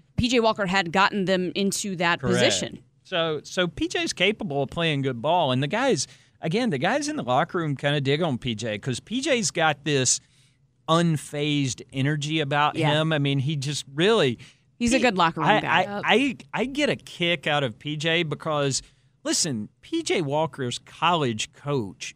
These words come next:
Speaker 2: who brought him to Carolina got fired on Monday, and he's starting on Wednesday. This is not normal. This ain't, might not be in the top three insane things P J Walker's seen in his life. I mean, he was standing in Indianapolis the day Andrew Luck's like,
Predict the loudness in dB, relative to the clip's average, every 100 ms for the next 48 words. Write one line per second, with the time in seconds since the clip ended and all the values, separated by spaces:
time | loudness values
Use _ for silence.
0 | -8 -4 -2 0 4 4 2 0 0 -2
1 | 0 2 2 2 0 -2 0 4 6 6
2 | 2 0 2 2 2 2 0 -2 -2 -4
3 | -2 -2 -2 0 0 0 -2 -8 -12 -20
4 | -6 -4 -2 -2 -4 -2 0 0 0 0
5 | 2 2 0 -2 -10 _ -6 -4 -2 -2
6 | -2 -4 -4 -2 0 0 2 2 2 2
7 | 0 -2 -2 -2 -4 -4 -2 0 0 -2
8 | -4 -2 0 2 2 2 0 0 0 -2
9 | -4 -2 0 2 2 2 -2 -6 -2 0
10 | 0 -2 -4 -8 -8 -8 -8 -10 -6 -2
11 | -2 -4 -10 _ -4 -2 -2 -2 -2 0
12 | 2 2 0 0 0 0 0 0 0 -4
13 | -6 -6 -6 -4 0 2 2 0 0 -2
14 | -2 0 0 0 -2 -2 -2